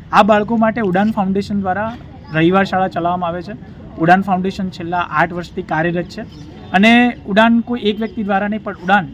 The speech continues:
સમગ્ર પાલનપુરના નવ યુવાનો દ્વારા ચલાવવામાં આવે છે. જે આ બધા યુવાનો છે એ સોશિયલ મીડિયામાં સમય પસાર કર્યા વગર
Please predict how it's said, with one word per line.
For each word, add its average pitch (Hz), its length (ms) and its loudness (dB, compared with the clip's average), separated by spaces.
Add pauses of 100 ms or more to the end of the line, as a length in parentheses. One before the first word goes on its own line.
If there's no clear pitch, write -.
સમગ્ર 190 340 -6
પાલનપુરના 185 480 -4
નવ 175 200 2
યુવાનો 202 320 2
દ્વારા 165 240 -2
ચલાવવામાં 160 420 -4
આવે 165 140 -6
છે. 233 100 -10 (520)
જે 175 140 2
આ 196 40 6
બધા 202 200 6
યુવાનો 196 420 4
છે 240 180 -10 (500)
એ 220 200 6
સોશિયલ 220 400 0
મીડિયામાં 226 460 2
સમય 202 340 -2
પસાર 208 340 -4
કર્યા 190 260 2
વગર 175 280 0